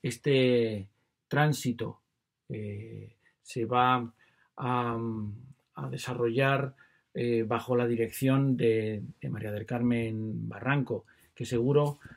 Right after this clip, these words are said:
que va a escribir una, mm, página, eh, la siguiente página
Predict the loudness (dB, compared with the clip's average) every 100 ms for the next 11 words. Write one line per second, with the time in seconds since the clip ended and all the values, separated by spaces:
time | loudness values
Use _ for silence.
0 | _ -2 2 4 4 2 0 -4 -12 -4
1 | -2 -2 -2 -4 -4 -4 0 4 4 2
2 | -2 _ _ _ _ 0 2 2 0 -2
3 | -4 -6 -10 _ _ _ -6 -4 -4 -8
4 | -12 _ -2 -2 0 0 2 0 -6 _
5 | _ _ _ -8 -6 -6 -8 -8 -10 -2
6 | 4 4 4 2 2 0 -4 -6